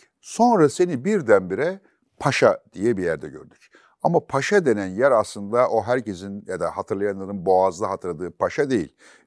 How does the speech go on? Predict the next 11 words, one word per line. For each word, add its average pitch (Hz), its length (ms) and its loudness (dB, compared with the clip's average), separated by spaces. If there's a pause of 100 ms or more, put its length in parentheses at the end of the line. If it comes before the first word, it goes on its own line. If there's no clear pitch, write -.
Ee, 87 260 -6 (100)
Alkent'in 139 540 0
içerisinde 92 840 -4
bir 120 100 -8
sosyal 123 440 0
tesis 117 480 -8
vardı 85 500 0 (400)
ve 143 80 6
o 170 160 8
sosyal 113 480 0
tesis 135 640 -4